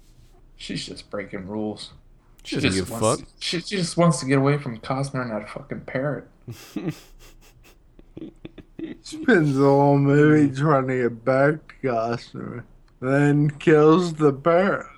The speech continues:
Speaker 2: Does he ever find her corpse?
Speaker 3: Uh, no.
Speaker 1: Oh.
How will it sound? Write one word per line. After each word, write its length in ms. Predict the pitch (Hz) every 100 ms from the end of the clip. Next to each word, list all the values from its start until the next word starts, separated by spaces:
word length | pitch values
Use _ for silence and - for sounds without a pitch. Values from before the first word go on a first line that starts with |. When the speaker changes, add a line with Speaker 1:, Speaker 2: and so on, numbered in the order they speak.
| -
Speaker 2:
Does 180 | 127 120
he 120 | 123
ever 200 | 127 123
find 440 | - 120 117 120
her 260 | 120 120 110
corpse? 600 | - - 120 135 - - - _ _ -
Speaker 3:
Uh, 380 | 117 135 135 139
no. 360 | 139 139 143 - - _ _ -
Speaker 1:
Oh. 440 | 143 104 95 90